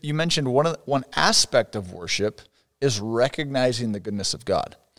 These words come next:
But how do we live into the tension of being in a season that doesn't seem at all good, but hold to the idea that God is still good? You know, like,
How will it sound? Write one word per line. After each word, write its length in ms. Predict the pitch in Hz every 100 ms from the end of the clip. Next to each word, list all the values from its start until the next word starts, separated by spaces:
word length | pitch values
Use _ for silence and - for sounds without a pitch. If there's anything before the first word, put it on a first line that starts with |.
| _ _ _ _ _ -
But 100 | 175
how 320 | 147 196 240
do 100 | 240
we 200 | 226 208
live 340 | 175 180 208 185
into 240 | 190 170
the 140 | 143 127
tension 640 | - - 247 294 - 135
of 160 | 135 120
being 240 | 156 156
in 120 | 143 123
a 40 |
season 520 | - 190 202 175 165
that 260 | 143 120 117
doesn't 400 | 151 165 165 -
seem 500 | - - 208 202 156 -
at 220 | 156 165 165
all 240 | 160 135
good, 480 | 123 180 95 87 123 _ _ _ _ _ _
but 140 | - 131
hold 380 | 170 190 175
to 120 | 139 147
the 140 | 143
idea 220 | 131 127
that 180 | 107 87
God 240 | 135 165 147
is 80 |
still 240 | - - 104
good? 320 | 95 92 76
You 100 | 135
know, 100 | 156
like, 240 | 151 143